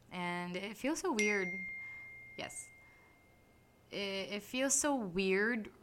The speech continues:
reading them now. Like, "Kara, you big drama queen," but what the hell?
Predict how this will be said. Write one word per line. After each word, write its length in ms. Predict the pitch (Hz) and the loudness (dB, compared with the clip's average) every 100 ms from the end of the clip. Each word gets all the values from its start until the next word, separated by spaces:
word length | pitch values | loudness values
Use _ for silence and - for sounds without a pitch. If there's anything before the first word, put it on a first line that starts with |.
| 175 | -10
reading 440 | 180 202 214 240 220 | -2 0 2 2 0
them 260 | 208 190 | 0 -2
now. 500 | 170 160 156 160 226 330 - - | 0 2 2 0 -4 -6 -14 -10
Like, 480 | 180 170 165 - - - - - - - - - - - - - - | -2 0 0 -8 -16 -18 -20 -20 -20 -20 -20 -20 -20 -20 -20 -20 4
"Kara, 340 | 196 190 190 | 10 12 12
you 200 | 185 190 | 12 8
big 400 | 170 165 185 156 | 8 10 8 6
drama 360 | 147 196 185 175 | 4 10 10 8
queen," 500 | 170 180 165 160 160 170 | 2 2 2 0 -6 -6
but 400 | 160 160 160 160 165 - | -2 2 2 0 -2 -10
what 160 | 202 202 | -2 2
the 60 | |
hell? 280 | 165 160 185 | 4 2 -2